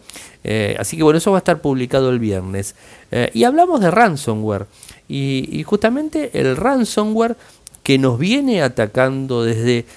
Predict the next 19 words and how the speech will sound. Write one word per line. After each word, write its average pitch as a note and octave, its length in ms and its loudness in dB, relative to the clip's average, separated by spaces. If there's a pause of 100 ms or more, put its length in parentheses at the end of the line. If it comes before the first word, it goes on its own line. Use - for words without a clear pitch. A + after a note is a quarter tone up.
(180)
el G#2+ 160 0
veinte D#3 400 2
veintidós A#2 800 0
y G#2+ 240 -2
profundamente A#2+ 880 -4
en G#2+ 60 0
el G#2 120 -2
veinte C3 360 0
veintitrés, C#3 640 0 (360)
y C3+ 200 -4
que D#3 340 0
viene E3+ 300 2
atacando, F3 560 0 (240)
eh, A#2+ 640 2
más D3 180 0
que D3 160 -4
nada F3 420 0
a B2+ 60 -2
empresas, C#3 720 -2